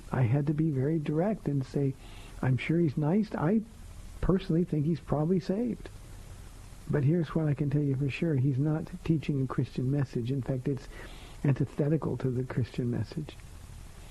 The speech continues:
So, uh, I don't think we should call them out. I, I, I don't think sensationalism or inflaming people is the answer.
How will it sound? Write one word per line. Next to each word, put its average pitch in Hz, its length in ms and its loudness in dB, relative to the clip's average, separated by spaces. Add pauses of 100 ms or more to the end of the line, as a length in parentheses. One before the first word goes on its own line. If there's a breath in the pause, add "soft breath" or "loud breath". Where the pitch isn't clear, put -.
(220 loud breath)
So, 139 340 2 (480 loud breath)
uh, 135 340 2
I 147 140 2
don't 190 180 2
think 160 180 2
we 156 100 2
should 131 220 -6
call 151 300 2
them 147 160 4
out. 110 200 -2
I, 127 360 0 (160)
I, 131 60 0
I 143 40 0
don't 151 220 0
think 151 260 0 (240)
sensationalism 139 1000 2 (380 loud breath)
or 139 240 4
inflaming 147 920 4
people 120 440 0 (420 loud breath)
is 131 240 4
the 139 180 2
answer. 139 420 0